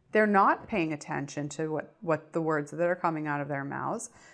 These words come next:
They're, the words that are coming out of their mouths you hear when you're paying attention to it, they don't make sense,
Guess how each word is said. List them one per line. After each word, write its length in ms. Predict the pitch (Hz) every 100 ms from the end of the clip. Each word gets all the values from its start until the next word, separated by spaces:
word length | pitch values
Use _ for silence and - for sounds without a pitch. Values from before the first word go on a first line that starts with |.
| -
They're, 260 | 190 359 -
the 160 | 185 175
words 280 | 196 269
that 100 | 226
are 80 | 190
coming 260 | 196 185 175
out 100 | 160
of 80 | 160
their 100 | 156
mouths 280 | 151 147
you 240 | 151 202 359
hear 420 | - 147 - 147
when 200 | 175 165
you're 160 | 196 330
paying 260 | 262 175
attention 400 | 160 156 147 143
to 220 | 143 156
it, 180 | 180 220 - - -
they 160 | 180
don't 220 | 214 359
make 180 | 196 151
sense, 680 | - - - 220 269 - -